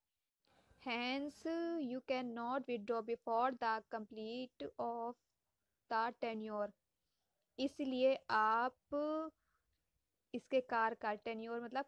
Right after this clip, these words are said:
कार्यकाल से पहले इसे विथड्रॉ नहीं कर सकते। सीडी are issue in a dematized form। सीडी dematized फॉर्म में इशू होते हैं, यानी इलेक्ट्रॉनिक फॉर्म में इशू होते हैं।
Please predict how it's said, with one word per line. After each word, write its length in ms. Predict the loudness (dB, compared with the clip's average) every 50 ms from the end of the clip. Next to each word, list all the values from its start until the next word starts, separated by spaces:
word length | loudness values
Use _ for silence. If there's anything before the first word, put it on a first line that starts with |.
| _
कार्यकाल 640 | -4 -2 0 0 -2 -2 -4 -4 -2 -2 -2 -2 -4
से 200 | -6 -10 -10 -10
पहले 600 | -8 -10 -10 -10 -10 -10 -8 -8 -8 -8 -10 -14 _ _
इसे 360 | -18 -18 -14 _ -10 -10 -10
विथड्रॉ 480 | -10 -12 -16 -16 -16 _ -18 -16 -16 -18
नहीं 320 | -18 -20 -20 -20 -20 -20
कर 160 | -20 -20 -20
सकते। 380 | -20 _ _ _ _ _ _ _ _ _ _ _ _ _ _ _ _ _ _ _ _ _ _ _ _ _ _ _ _ _ _ _ _ _ _ _ _ _ _
सीडी 500 | -8 -4 -2 -2 0 0 -2 -2 -2 -2
are 220 | 0 0 0 -2 -2 -2
issue 400 | -4 -4 -4 -4 -6 -6 -6 -4 -4 -6
in 160 | -6 -6 -4
a 120 | -4 -4 -2
dematized 680 | -2 -2 -2 -2 -4 -4 -4 -2 -2 0 0 -2 -4 -6 _ -6
form। 240 | -6 -6 -8 -10 -16 -20 _ _ _ _ _ _ _ _ _ _ _ _ _ _ _ _ _
सीडी 320 | -4 -4 -2 -2 -2 -2
dematized 640 | 0 0 -2 0 0 -2 -2 0 0 0 0 -2 -2 -4
फॉर्म 240 | -2 -2 -2 -2 -2
में 180 | -2 -4 -4 -4 -6
इशू 320 | -8 -10 -10 -10 -8 -4 -4
होते 260 | -2 -4 -4 -6 -8
हैं, 180 | -10 -10 -12 -16 _ _ _ _ _ _ _ _ _ -14
यानी 400 | -10 -10 -10 -8 -10 -12 -14 -16 -18 _ _ _ _ _ _ _ -12
इलेक्ट्रॉनिक 720 | -10 -8 -8 -10 -10 _ -14 -14 -12 -14 -14 -16 -16 -18 _ _
फॉर्म 240 | -16 -16 -16 -16 -18
में 200 | -18 -20 -20 -20 _ _
इशू 300 | -20 -20 -20 _ _ -20
होते 340 | -20 -20 -20 _ _ _ _
हैं। 140 | _ _ _